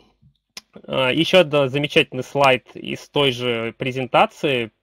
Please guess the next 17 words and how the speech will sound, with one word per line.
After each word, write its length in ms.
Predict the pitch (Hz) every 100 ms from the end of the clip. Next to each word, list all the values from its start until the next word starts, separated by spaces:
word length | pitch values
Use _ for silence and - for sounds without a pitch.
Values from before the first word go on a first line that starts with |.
| - _ -
Здесь 300 | 131 135 156
вообще 200 | 151 214
много 360 | 151 151 127
всего 360 | - - 127 123
интересного 600 | 123 143 139 127 135 120
и 100 | 117
великолепного, 760 | 120 127 139 180 247 170 131 120
но 180 | 120
самое 380 | 117 156 170 143
прекрасное, 840 | - - 139 135 _ _ - 123 113
конечно, 460 | 120 113 - 117
здесь. 480 | 117 127 240 359 - _ _ - - _ _ _
То 80 | -
есть 260 | 131 - -
у 80 | 143
них 320 | 175 226 -
за 480 | 143 110 156 151 -